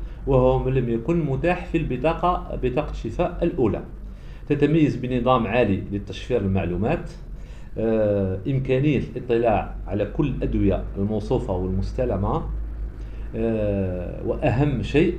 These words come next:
آه، مدة صلاحيتها التي تقدر بعشر سنوات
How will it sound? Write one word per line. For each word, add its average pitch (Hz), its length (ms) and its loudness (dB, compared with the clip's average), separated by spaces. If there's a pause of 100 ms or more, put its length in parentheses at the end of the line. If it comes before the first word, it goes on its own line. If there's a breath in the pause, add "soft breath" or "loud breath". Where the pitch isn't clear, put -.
(120)
آه، 117 360 0
مدة 120 340 0
صلاحيتها 117 720 -2
التي 139 260 0
تقدر 151 580 0 (300 loud breath)
بعشر 156 480 2 (120)
سنوات 127 640 0